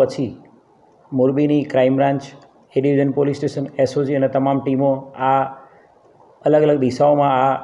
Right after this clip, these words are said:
ગુનાને ડિટેક્ટ કરવા માટે કાર્યરત હતી. એમાં મોરબીના ક્રાઇમ બ્રાન્ચના રજનીકાંત, સહદેવસિંહ અને અશોકસિંહને જે પાકી બાતમી મળી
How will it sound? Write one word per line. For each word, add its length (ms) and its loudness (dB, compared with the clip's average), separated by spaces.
ગુનાને 340 2
ડિટેક્ટ 300 -2
કરવા 240 2
માટે 220 -2
કાર્યરત 360 2
હતી. 180 -8
એમાં 420 4
મોરબીના 460 2
ક્રાઇમ 260 2
બ્રાન્ચના 500 0
રજનીકાંત, 560 0
સહદેવસિંહ 580 2
અને 100 2
અશોકસિંહને 600 -2
જે 60 2
પાકી 360 -2
બાતમી 380 0
મળી 220 0